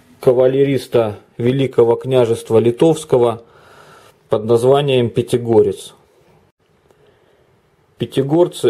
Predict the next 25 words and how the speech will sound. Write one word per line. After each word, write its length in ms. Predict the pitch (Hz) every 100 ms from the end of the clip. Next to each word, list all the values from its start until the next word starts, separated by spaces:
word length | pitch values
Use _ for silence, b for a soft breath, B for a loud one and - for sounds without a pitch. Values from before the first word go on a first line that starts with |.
| -
это 260 | 131 123
конница 540 | - 151 139 127 - 123
В 140 | 120
К 120 | 123
Л, 520 | 131 139 147 151 143 - _
созданная 840 | - - 127 110 117 117 110 107
в 180 | 90 - - _ _ b b b b b
шестнадцатом 800 | - - 127 120 - 104 117 120
веке 600 | 131 160 160 139 117 104 _ _ _ _ _ _ _
из 260 | 123 120 - -
черкесов, 640 | - - - 151 156 127 - - -
переселившихся 1000 | 117 117 - 120 139 - 123 - 117 110
в 60 |
Великое 520 | 101 117 127 - 113
княжество 560 | 107 113 117 117 - 107
Литовское 580 | 110 - 120 120 - 113
с 80 | -
Кавказа 640 | 107 - 113 101 90 92 b b b b b b
по 100 | 113
различным 560 | 113 110 127 143 135 120
причинам, 720 | 113 120 - 113 101 98 87 - _ _
в 120 | _
том 240 | 135 131 120
числе 360 | 120 - 120
нежелание 720 | 117 110 120 120 113 110 104